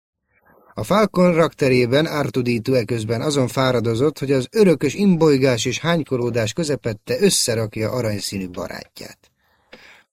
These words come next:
Aprólékos munkával igyekezett visszarakni a helyükre a jó szándékú Wookiee által rosszul odaillesztett darabokat,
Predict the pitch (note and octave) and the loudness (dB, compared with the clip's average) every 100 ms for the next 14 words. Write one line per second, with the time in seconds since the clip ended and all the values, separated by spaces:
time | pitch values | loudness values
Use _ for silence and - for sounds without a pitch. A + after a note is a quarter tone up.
0 | _ D3 C#3 D3 C#3 C3+ C3 - E3 C#3 | _ -4 0 4 4 4 0 0 -2 0
1 | C3 B2+ B2+ B2 A#2 B2 A2 A2 A#2+ A#2+ | 0 2 2 0 -2 -4 -4 -6 -6 -4
2 | - A2+ G#2 A2+ G2+ A2+ A#2 G#2+ A2+ G#2+ | -4 -4 -6 -6 -4 -2 -2 -2 -2 0
3 | C3 C3 - B2 A2+ G#2+ G#2+ - A2 A#2+ | 2 2 0 -2 -2 -2 -4 -4 -6 -6
4 | A2+ B2 A2+ G#2+ G#2 A2 C3 C3 - A#2 | -6 -4 -2 -2 -2 -2 0 0 -2 -4
5 | B2 A#2 A2+ A2+ G#2 - G2+ B2 B2 A#2 | -4 -4 -2 -2 -4 -6 -4 -2 -2 -2
6 | B2 D3+ | -4 -6